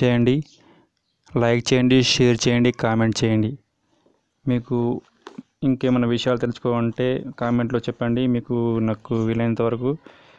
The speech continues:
మీకు తెలియజేస్తాను. Friends, అయితే ఇప్పుడు మీకు ఒకటి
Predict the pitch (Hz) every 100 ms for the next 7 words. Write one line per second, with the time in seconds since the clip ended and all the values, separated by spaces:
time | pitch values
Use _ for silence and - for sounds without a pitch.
0 | _ - - 123 120 117 120 120 160 -
1 | _ _ _ - - _ _ - _ _
2 | _ _ _ _ _ - 123 131 - _
3 | _ _ _ _ _ _ _ _ _ _
4 | 131 123 123 117 110 - - _ _ _
5 | - 127 123 117 120 113 113 110 117